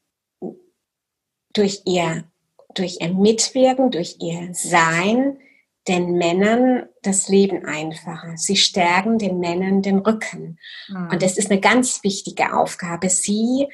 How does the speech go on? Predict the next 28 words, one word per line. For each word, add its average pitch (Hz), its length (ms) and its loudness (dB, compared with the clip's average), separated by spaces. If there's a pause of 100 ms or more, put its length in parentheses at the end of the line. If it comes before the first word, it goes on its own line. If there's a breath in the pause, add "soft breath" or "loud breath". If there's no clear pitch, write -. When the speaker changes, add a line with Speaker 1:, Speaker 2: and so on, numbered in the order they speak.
(760 loud breath)
Speaker 1:
sie 247 200 4
machen 269 260 4
meistens 269 480 4
in 233 180 0
Bet-, - 380 -4
Betrieben 254 600 0
das 202 220 0
Marketing 196 600 0 (320)
und 226 120 2
das 214 180 0
Personal, 170 800 -2 (180)
ja? 196 200 -4 (260)
Speaker 2:
Mhm. 165 260 -10
Speaker 1:
Und 196 100 0
das 190 120 2
sind 220 240 4
zwei 196 260 4
Bereiche, 190 600 2
wo 202 100 -2
ich 196 180 -4
meine, 190 440 2
dass, 190 340 0
dass 190 240 -2
die 202 140 0
Stärke 160 420 0
von 170 220 -8
vielen 170 380 -8
Frauen 170 520 -16